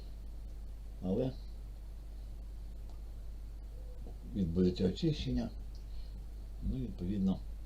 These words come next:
неприкаяних душ вже не залишиться, невтілених. Всі, я думаю, будуть втілені, ну, а як, я кажу, я поки не знаю. Так що пробуйте замислитися щодо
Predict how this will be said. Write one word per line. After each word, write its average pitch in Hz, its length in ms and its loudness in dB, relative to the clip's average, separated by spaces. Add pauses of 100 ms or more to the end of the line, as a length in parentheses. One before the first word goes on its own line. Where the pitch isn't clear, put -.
(2750)
неприкаяних 92 680 6
душ - 160 2
вже 90 160 2
не 87 120 4
залишиться, 78 560 -2 (400)
невтілених. 80 640 0 (1400)
Всі, - 200 0
я 92 80 8
думаю, 78 360 2
будуть 78 240 -2
втілені, 131 400 4 (680)
ну, 104 120 0
а 98 60 4
як, - 240 6
я 76 60 0
кажу, 78 200 -2
я 90 120 4
поки - 260 -2
не 73 180 0
знаю. - 140 -4 (1200)
Так - 100 -2
що - 80 -2
пробуйте 131 540 4
замислитися 110 640 6
щодо 95 340 4